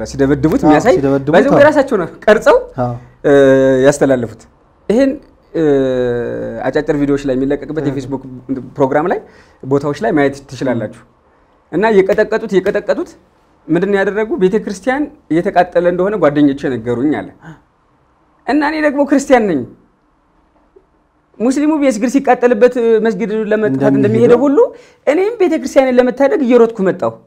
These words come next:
Speaker 1: ነገር ግን እነሱ በጣም ብዙ ነበሩ። ከፊት ለፊት ደም የሚፈሰው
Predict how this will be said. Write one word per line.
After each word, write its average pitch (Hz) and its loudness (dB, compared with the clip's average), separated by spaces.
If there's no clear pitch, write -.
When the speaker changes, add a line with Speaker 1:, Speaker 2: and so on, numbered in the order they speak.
Speaker 1:
ነገር 277 4
ግን 320 -2
እነሱ 302 4
በጣም 269 6
ብዙ 233 6
ነበሩ። 170 6
ከፊት 269 4
ለፊት 269 2
ደም 247 6
የሚፈሰው 233 0